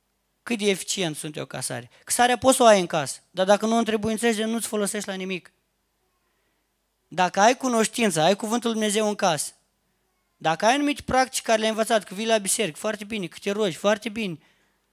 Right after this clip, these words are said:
dar dacă asta nu este văzut în viața ta, asta e ca și cum aș avea sare acasă, dar nu o întrebuințez. El stă acolo în, cum, în solniță așa, da, sau unde stă, este acolo și noi nu, nu o întrebuințăm.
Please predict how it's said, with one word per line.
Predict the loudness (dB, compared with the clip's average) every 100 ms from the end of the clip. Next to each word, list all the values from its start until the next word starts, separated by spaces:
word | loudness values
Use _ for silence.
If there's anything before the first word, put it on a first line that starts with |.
| _ _ _ _
dar | -4 2
dacă | 2 2
asta | 0 0
nu | -4 0
este | 2 2 2
văzut | 2 2 0
în | 0
viața | 4 4 2 -6
ta, | -6 -6 -8 _ _ _ _ _ _ -8
asta | -2
e | 0
ca | 2
și | 0
cum | 0 0
aș | 0
avea | 2 2 2
sare | 6 6 4
acasă, | 0 -2 -2 -2 -6 -10 _ _
dar | 0 2
nu |
o | 0
întrebuințez. | -2 -4 -2 -2 0 -2 -4 _ _
El | 0 2
stă | 2 2
acolo | 2 4 6 6 4 0 -6 -14 -20 _ _ _ -8
în, | -6 -6 -8 -10 -14 -18
cum, | -20 -20 -20 -20 -14
în | -6
solniță | 0 4 4 4 -4
așa, | -10 -8 -6
da, | -6
sau | -4 -4
unde | -4 -6
stă, | -8
este | -6 -2 -2
acolo | -2 -4 -4
și |
noi | -2 -2
nu, | -2
nu | -4
o | -6
întrebuințăm. | -6 -4 -4 -4 -6 -8